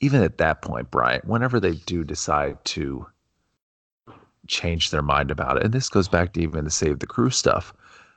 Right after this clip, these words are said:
When they go back and, for instance, with Save the Crew, the team was saved and the team comes back and all that great stuff. But whenever the team is saved, they're going through and they're, they're bringing it back because they see a viable market.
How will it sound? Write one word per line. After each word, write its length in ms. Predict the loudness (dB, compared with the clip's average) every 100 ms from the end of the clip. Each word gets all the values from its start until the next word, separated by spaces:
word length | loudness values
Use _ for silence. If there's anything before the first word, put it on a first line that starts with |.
| _ _ _ _ _ -2
When 140 | 2
they 120 | 2
go 200 | 2 -2
back 320 | 2 4 4 0
and, 200 | -2 -4 -16 _
for 180 | 0 4
instance, 380 | 4 2 -6 0
with 100 | 0
Save 280 | 2 -2 -2
the 60 |
Crew, 340 | -6 -4 -4 -6 -14 -20 _
the 80 | -6
team 240 | 2 4
was 140 | 6 4
saved 540 | 4 4 2 -2 -10 -10
and 100 | -10
the 60 |
team 280 | -6 0 0
comes 260 | 2 -2 0
back 440 | 0 0 0 -6 _ _ _ _ _ -6
and 100 | 0
all 120 | 2
that 180 | 2 2
great 260 | 0 0
stuff. 400 | 0 -2 -2 -6 _
But 280 | 0 2 -2 -10 _ _ _ _
whenever 280 | -6 -6 -6
the 160 | -12
team 160 | -10 -10
is 120 | -10
saved, 480 | -8 -6 -6 -8 -14 _ _ -8
they're 140 | -8
going 540 | -4 -6 -6 -6 -8 -6
through 320 | 0 2 4
and 200 | 4 4
they're, 340 | 6 6 4 0 -20 _ _ _ _ _ _ _ _ _ 0
they're 140 | 2
bringing 360 | 2 2 6 6
it 100 | 6
back 280 | 4 4 -2
because 360 | -2 0 0
they 100 | -2
see 220 | -2 -2
a 60 | 0
viable 400 | 4 2 2 -4
market. 460 | -2 -2 -2 -10